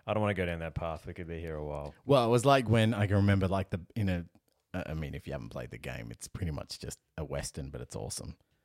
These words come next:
Speaker 2: My horse was killed by some bounty hunters. And I remember I was so bothered by it that I went on the rampage and just, <laughs> like, shot anyone I could find that could have passed as a bounty hunter. <laughs>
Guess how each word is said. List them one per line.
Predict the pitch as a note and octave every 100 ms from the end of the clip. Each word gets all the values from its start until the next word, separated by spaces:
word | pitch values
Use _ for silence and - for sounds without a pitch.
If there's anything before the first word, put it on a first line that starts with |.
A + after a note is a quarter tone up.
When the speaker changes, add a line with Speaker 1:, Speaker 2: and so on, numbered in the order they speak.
| _ _ _ _ _ _ -
Speaker 2:
My | F#2+ D#2+
horse | - G#2 F2 C2+ - -
was | C#2+ -
killed | - F2 D2+ C#2+
by | C#2 C#2 D2+
some | - D2
bounty | D2 C#2+ C#2+ E2
hunters. | - C#2+ - - - _ -
And | F2+
I | E2
remember | E2+ E2+ F2 F2 D#2+
I | D#2
was | D#2
so | - - - G2 G2 F2+
bothered | - D#2+ F2+ F2
by | F#2+ A#2
it | F3 -
that | G2
I | F2+
went | F2+ F#2
on | E2
the |
rampage | D2 D#2 D#2+ E2+ D#2+ D#2 D2+
and | E2 D#2+
just, | F#2+ - -
<laughs> | F#2
like, | C3+ D#2+ -
shot | - - G2+ - - -
anyone | F2+ F#2+ F#2 E2+
I |
could | E2+ F2
find | - E2+ D#2+ D2+ D2+ - _ -
that | - _ _ _ -
could | - A#2
have | G2
passed | - F2+ E2 -
as | E2+
a | D#2
bounty | D#2+ D#2 -
hunter. | D#2+ D#2 D#2+ D2 - _ - _ _ _ - _ _ _ _
<laughs> | -